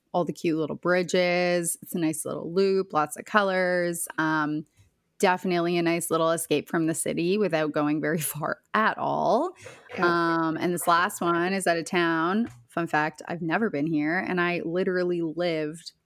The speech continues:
Speaker 1: like, a kilometer away from this park when I was a kid.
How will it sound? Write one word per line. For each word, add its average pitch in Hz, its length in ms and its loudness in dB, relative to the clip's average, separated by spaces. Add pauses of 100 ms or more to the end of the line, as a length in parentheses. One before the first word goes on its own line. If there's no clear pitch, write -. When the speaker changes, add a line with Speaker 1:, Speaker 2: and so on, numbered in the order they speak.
Speaker 1:
like, 151 180 -6 (680)
a 190 80 0
kilometer 175 800 0
away 156 160 0
from - 180 -4
this - 140 -6
park - 240 -4
when - 80 -4
I - 40 -6
was 175 120 -10
a - 40 -16
kid. - 300 -6